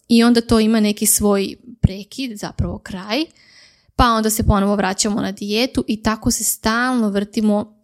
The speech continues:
između dijete, to jest restrikcije i tog, i te preterane opuštenosti.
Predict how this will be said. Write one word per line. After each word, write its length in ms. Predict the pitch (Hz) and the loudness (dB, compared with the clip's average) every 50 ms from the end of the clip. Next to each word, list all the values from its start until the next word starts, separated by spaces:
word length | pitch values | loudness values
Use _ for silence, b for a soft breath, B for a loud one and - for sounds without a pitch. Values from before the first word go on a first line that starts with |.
| _ | _
između 420 | - 233 208 202 190 202 214 196 202 | -6 -6 -4 -2 -2 -4 -4 -6 -8
dijete, 580 | - - 196 202 202 214 247 240 - - 262 | -8 -8 -8 -4 -2 -2 -2 -4 -2 -6 -6
to 260 | 247 _ _ - - 202 | -6 _ _ -8 -6 -6
jest 180 | 190 - - | -6 -6 -10
restrikcije 720 | 202 - - - - 220 233 226 - - - 240 233 196 - - | -10 -10 -10 -8 -4 -6 -6 -6 -6 -8 -4 -2 -2 -2 -2 -2
i 180 | - 208 214 - | -6 -6 -4 0
tog, 320 | - 208 202 202 - - B B B B B B B B B B | 2 2 2 2 -2 -12 B B B B B B B B B B
i 140 | - 220 208 | -4 -4 0
te 120 | - 208 | 0 2
preterane 760 | 208 - 202 196 196 - - 214 214 208 196 196 190 - - - _ _ _ _ _ _ _ _ - | 4 4 2 2 0 -2 -2 0 0 0 0 0 -2 -4 -4 -8 _ _ _ _ _ _ _ _ -2
opuštenosti. 840 | - 208 202 - - 214 - - - - - 254 - - - - - | 0 0 2 4 4 2 2 0 -6 -14 -12 -12 -12 -12 -12 -18 -20